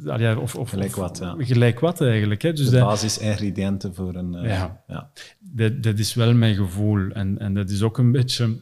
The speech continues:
Speaker 1: dat is het gevoel ook dat ik vaak heb. Vandaag wordt het, wordt het idee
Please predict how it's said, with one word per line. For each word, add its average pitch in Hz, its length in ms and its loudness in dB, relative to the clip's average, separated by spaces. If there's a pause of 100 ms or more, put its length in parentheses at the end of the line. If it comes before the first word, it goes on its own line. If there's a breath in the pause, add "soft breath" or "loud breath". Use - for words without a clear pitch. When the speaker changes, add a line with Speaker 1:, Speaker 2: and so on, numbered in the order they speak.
(760)
Speaker 1:
dat 117 120 -6
is 110 60 -2
het 98 100 -8
gevoel 113 320 -4
ook 110 100 2
dat 101 100 2
ik 98 60 -4
vaak 101 280 -6
heb. 110 140 -10
Vandaag 104 400 -4
wordt 107 220 -4
het, - 380 -10
wordt - 180 -4
het 117 200 2
idee 113 640 2